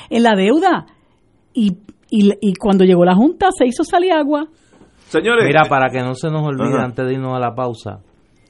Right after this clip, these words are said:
Speaker 3: recordemos
Speaker 2: Mm.
Speaker 3: que el gobierno que colocó ese hazme reír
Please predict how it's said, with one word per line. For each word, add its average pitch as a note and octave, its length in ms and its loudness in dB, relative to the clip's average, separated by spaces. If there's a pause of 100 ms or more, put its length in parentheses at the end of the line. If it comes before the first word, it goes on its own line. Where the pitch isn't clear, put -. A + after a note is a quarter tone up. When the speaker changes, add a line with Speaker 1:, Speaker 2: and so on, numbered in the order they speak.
(380)
Speaker 3:
recordemos A#2+ 880 -4 (300)
Speaker 2:
Mm. - 260 -20 (300)
Speaker 3:
que A#2 420 -2 (400)
el A#2+ 220 -8
gobierno B2 600 -2
que D#3 160 -4
colocó C#3 640 -4 (200)
ese B2+ 340 -6
hazme C3 340 -4
reír A#2 560 -2